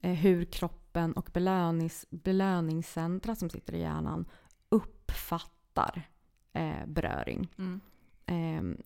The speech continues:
Speaker 1: om vi har mycket D-vitaminer så är vi mer benägna att känna av, ehm, de här dopaminerna. Alltså lyckoruset blir mer intensivt.
Speaker 2: Mm.
Speaker 1: Ehm, så det är en väldigt fin grund till det.
Speaker 2: Ja.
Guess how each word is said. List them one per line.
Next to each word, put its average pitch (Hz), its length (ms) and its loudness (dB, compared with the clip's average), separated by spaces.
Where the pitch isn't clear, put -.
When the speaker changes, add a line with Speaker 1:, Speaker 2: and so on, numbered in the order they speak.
Speaker 1:
om 190 120 2
vi 180 60 2
har 190 100 2
mycket 170 300 0
D-vitaminer 175 840 2
så 175 100 -2
är 160 100 2
vi 160 80 0
mer 175 440 4
benägna 151 840 -2
att - 160 -8
känna 160 600 0
av, 170 680 0
ehm, 160 640 -2
de 165 160 0
här 143 260 -4
dopaminerna. 139 640 -4
Alltså 170 200 -2
lyckoruset 170 760 -2
blir 151 120 -2
mer 143 220 -2
intensivt. 156 1400 -4
Speaker 2:
Mm. 175 260 -8
Speaker 1:
Ehm, 156 420 -4
så - 120 -10
det 165 40 0
är 170 40 2
en 165 40 2
väldigt 160 220 -4
fin 165 240 -2
grund 160 380 -2
till - 160 -10
det. - 140 -8
Speaker 2:
Ja. 170 340 -8